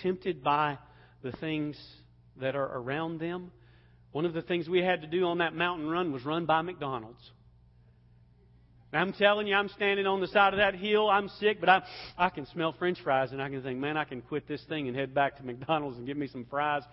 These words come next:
and go back to my room and eat 'em and be done with this thing." They're tempted by the things that are around them to give up and to quit. The world is tempting them. Their flesh is tempting them. The devil is tempting them. And so here is the condition of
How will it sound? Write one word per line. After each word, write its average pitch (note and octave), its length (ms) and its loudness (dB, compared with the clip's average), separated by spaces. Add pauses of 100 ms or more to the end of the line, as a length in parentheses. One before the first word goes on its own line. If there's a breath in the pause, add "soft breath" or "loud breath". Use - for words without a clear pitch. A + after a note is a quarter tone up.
(160 loud breath)
and C3+ 100 -6
go C#3 120 0
back C#3 240 2
to - 60 -12
my C3+ 100 -2
room C3+ 240 -4
and B2 80 -4
eat D3 140 -2
'em A2 120 -12 (720 soft breath)
and B2 220 -6 (240)
be C#3+ 100 -2
done C#3 220 0
with B2 100 -8
this A2+ 240 -14
thing." F#2+ 160 -20 (800 soft breath)
They're D3 160 -2 (100)
tempted G3 320 -2
by E3+ 180 4
the C#3+ 100 -8 (100)
things E3+ 280 -4
that D#3+ 180 0
are C#3+ 160 0
around D3 400 -4
them E3 280 -8 (420 soft breath)
to C#3 60 -4
give C#3 360 -4
up F3 320 -2 (260)
and B2+ 180 -4
to B2+ 80 -14
quit. E3+ 400 -4 (300 loud breath)
The C3 80 -8
world E3 560 0
is - 180 -12 (120)
tempting F3 360 -2
them. E3 200 -2
Their B2 140 -4
flesh E3 420 -4
is D#3+ 180 -14
tempting D#3+ 360 -6
them. D3+ 180 -4
The B2+ 100 -10
devil D#3+ 400 0
is D#3 180 -8
tempting D#3+ 360 -8
them. D3+ 200 -6 (300 loud breath)
And E3+ 100 0
so F3 120 -6
here C#4 340 0
is B3 80 -4
the F#3 120 -2
condition F3+ 600 -2
of F3 240 2